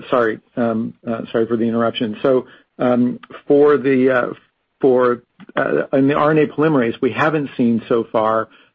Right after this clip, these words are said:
uh, mutants, uh, that would impact the efficacy of remdesivir, at least, uh, when we are looking at the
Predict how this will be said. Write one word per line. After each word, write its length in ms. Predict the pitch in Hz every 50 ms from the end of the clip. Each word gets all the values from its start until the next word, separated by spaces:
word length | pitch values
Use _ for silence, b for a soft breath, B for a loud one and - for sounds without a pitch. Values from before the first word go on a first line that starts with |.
| _ _
uh, 280 | - 117 117 113 113 120
mutants, 480 | 123 127 127 135 131 123 117 113 - - - - - -
uh, 360 | - 117 117 113 117 120 120 104 -
that 300 | 139 120 117 123 - -
would 400 | 123 120 120 120 120 120 113 113
impact 580 | 123 123 123 123 117 120 127 117 120 117 - _ -
the 380 | 117 117 120 117 110 113 -
efficacy 480 | - 123 120 - 113 - 120 110 - 127
of 120 | 113 110
remdesivir, 600 | 120 113 113 113 117 113 - - 117 107 110 110 110
at 80 | 117
least, 220 | 113 117 117 107 - -
uh, 300 | - - 135 123 113 110
when 200 | 110 113 117 113
we 120 | 113 113 110
are 80 | 113
looking 380 | 110 - 127 123 123 - 117 110
at 80 | 107 -
the 80 | 110